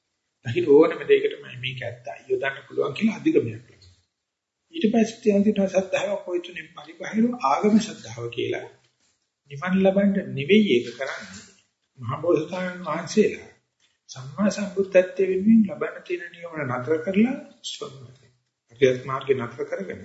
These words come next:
සම්බුද්ධත්වයට මේ වැඩ කරනකොට ඊයත්ගේ තියෙන ශ්‍රද්ධාව,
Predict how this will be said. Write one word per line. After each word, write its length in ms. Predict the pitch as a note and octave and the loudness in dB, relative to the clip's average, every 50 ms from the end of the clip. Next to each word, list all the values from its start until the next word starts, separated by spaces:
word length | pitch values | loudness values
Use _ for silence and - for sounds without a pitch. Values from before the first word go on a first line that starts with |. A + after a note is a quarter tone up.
| - - _ _ - - - - _ _ - | -18 -20 _ _ -20 -20 -20 -20 _ _ -16
සම්බුද්ධත්වයට 760 | - D3+ D3 E3 G3 G3+ - - A3 G3+ - A3+ A3 - | -14 -14 -2 2 2 2 4 4 0 0 2 0 0 2
මේ 200 | G#3+ G#3+ A3 A3 - - - - _ _ _ _ _ - | 2 2 2 0 -2 -8 -18 -20 _ _ _ _ _ -6
වැඩ 160 | - D3+ D3 F3 | -2 0 2 2
කරනකොට 480 | G#3 A3 A#3 B3+ C4 A#3+ G#3+ - - G#2 G#2 - - - _ _ _ _ _ _ _ _ _ - | 2 2 0 0 2 0 0 -2 -4 -8 -12 -14 -16 -20 _ _ _ _ _ _ _ _ _ 0
ඊයත්ගේ 480 | G#3+ A#3+ B3+ B3+ - - A3 A3 A#3 G#3 | 2 2 2 2 0 0 2 4 6 6
තියෙන 200 | A3+ A3 G#3+ A3 | 8 8 8 8
ශ්‍රද්ධාව, 540 | G#3 - - F#3+ - - - - - - - | 6 4 0 -4 -6 -8 -12 -12 -12 -12 -12